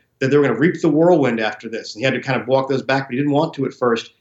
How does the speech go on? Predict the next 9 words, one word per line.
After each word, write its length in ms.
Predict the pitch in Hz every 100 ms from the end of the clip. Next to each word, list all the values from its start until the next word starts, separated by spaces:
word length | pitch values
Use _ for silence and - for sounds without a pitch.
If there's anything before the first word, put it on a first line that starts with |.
| _ _ 143
And 120 | 147
then 180 | 160 165
President 360 | 165 165 151
Trump 200 | 165 165
continues 560 | 165 151 160 180 156 131
with 140 | 131
this 220 | 131 -
irresponsible 640 | 151 165 - 147 147 139 139
language. 580 | 127 151 113 95 -